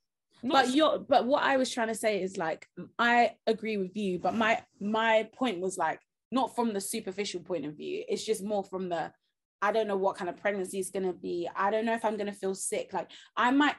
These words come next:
Speaker 2: actually find the whole day, like, just horrible. For example, like, one of the girls at my workplace is pregnant, and she was like,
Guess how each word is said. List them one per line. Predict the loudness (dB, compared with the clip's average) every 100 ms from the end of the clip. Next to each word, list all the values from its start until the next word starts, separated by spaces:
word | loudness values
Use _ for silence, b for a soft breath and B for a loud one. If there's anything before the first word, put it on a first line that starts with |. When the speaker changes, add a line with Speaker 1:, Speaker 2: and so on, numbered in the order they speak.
| -4
Speaker 2:
actually | -6 -8 -12
find | -2 0 0
the | -6
whole | 0 0 0
day, | -2 -2 -4
like, | -6
just | -10 -6
horrible. | -2 -2 -4 -8
For | -6
example, | -6 -4 -4 -4 -4
like, | -4 -6 b b -4
one | -2
of | -2
the | 0
girls | 0 0
at | -2
my | -4 -4
workplace | 0 -2 -2 -8 -10 -10
is | -14
pregnant, | -10 -8 -6 -6 -6 -6
and | -8
she | -6 -4
was | -2
like, | -4